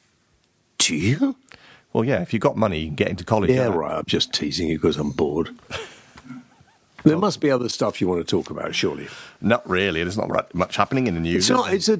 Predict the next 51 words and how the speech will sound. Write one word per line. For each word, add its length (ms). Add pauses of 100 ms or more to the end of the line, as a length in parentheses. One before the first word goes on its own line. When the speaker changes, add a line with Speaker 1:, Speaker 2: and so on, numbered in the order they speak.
Speaker 1:
it's 0
a, 80
it's 140
a, 180
it's 180
a, 240
it's 140
a 60
kind 240
of 180
a 40
fairly 360
flat 360
news 260
week. 160
We've 140
done 240
Brexit, 400
that's 260
out 220
the 60
way. 340 (440)
We've 200
sorted 400
out 160
this 160
ridiculous 640
global 380
warming 400
because 240
the 80
next 320
ice 240
age 260
is 140
on 160
the 80
way. 260 (400)
We 140
need 180
to 100
sort 300
out 240
the, 160
the 180
sort 220
of 80
namby-mamby, 960
namby 520
whatever 540
snowflake 600